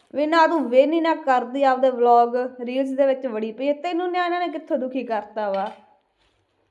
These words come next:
ਨਿਆਣਿਆਂ ਨੇ ਤਾਂ ਦੁਖੀ ਕਿਰਨ ਬਾਲਾ ਨੂੰ ਕੀਤਾ, ਉਹਨੂੰ ਪੁੱਛ ਜਾ ਕੇ ਦੁਖੀ ਕੀਤਾ ਕਿ ਨਹੀਂ ਕੀਤਾ। ਐਵੇਂ ਹੀ ਲੱਗੀ ਪਈ ਆ ਇਹ। ਤੇ ਦੇਖ ਲਓ, ਕਿਰਨ ਬਾਲਾ ਆਈ ਆ ਆਪਦੀ ਧੀ ਕੋਲ, ਇੱਥੇ ਵੀ ਕੰਮ ਕਰਦੀ ਆ ਤੇ ਪਿੰਡ ਵੀ ਉਹਨੇ ਜਾ ਕੇ ਕੰਮ ਕਰਨਾ।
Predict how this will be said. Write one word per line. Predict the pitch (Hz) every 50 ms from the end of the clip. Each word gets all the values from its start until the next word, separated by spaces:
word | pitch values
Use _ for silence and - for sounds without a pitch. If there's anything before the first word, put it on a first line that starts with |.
| _ _ _ _ _ _
ਨਿਆਣਿਆਂ | 254 247 262 294 311 320 320 330 349 359
ਨੇ | 349
ਤਾਂ | - 392
ਦੁਖੀ | 294 330 330 320 370
ਕਿਰਨ | 285 311 349 330 320 320 349 392 392 285
ਬਾਲਾ | 285 269 262 269 269
ਨੂੰ | 294 320 294
ਕੀਤਾ, | 285 277 277 - 320
ਉਹਨੂੰ | 320 359 392
ਪੁੱਛ | 381 285 247 247 - 277
ਜਾ | 269 311 294
ਕੇ | 294 294 294
ਦੁਖੀ | 254 247 269 269 302 285
ਕੀਤਾ | 277 269 262 - - 311
ਕਿ | 320 330
ਨਹੀਂ | 339 302 302 311 311 311
ਕੀਤਾ। | 302 294 285 - - 247 240 240 - _ _ _ _ _ _ _ _ -
ਐਵੇਂ | - 311 320 330 359
ਹੀ | 370
ਲੱਗੀ | 320 277 240 220 208 226 220
ਪਈ | 208 220 214 214 226 240 240
ਆ | 226
ਇਹ। | - - - - - - _ _ _ - _ _ _ _ _ _ _ _
ਤੇ | 294 302
ਦੇਖ | 285 247 285 277 277 294 294
ਲਓ, | 349 320 269 240 233 226 226 226 - - - _ _ _ _ -
ਕਿਰਨ | 294 294 302 294 320 349 339
ਬਾਲਾ | 311 311 285 285 285
ਆਈ | 277 269 277 277
ਆ | 294 294
ਆਪਦੀ | 285 277 294 294 285 -
ਧੀ | 339 330 285 233
ਕੋਲ, | - - 214 202 180 139 - - - _ _ _ _ _ _ _ _ _ _ _ _ _ _ _ _ _ _ _ _ _ -
ਇੱਥੇ | 262 269 269 269 - 370 359
ਵੀ | 427 427
ਕੰਮ | 427 392 339 320 311 320
ਕਰਦੀ | 320 320 311 311 302 269 269 320
ਆ | 339
ਤੇ | 359 381
ਪਿੰਡ | - - 294 277 269 269
ਵੀ | 269 285
ਉਹਨੇ | 311 311 330
ਜਾ | 320 311 302
ਕੇ | 294 294
ਕੰਮ | 285 269 254 247 240
ਕਰਨਾ। | 233 247 240 233 226 233 226 208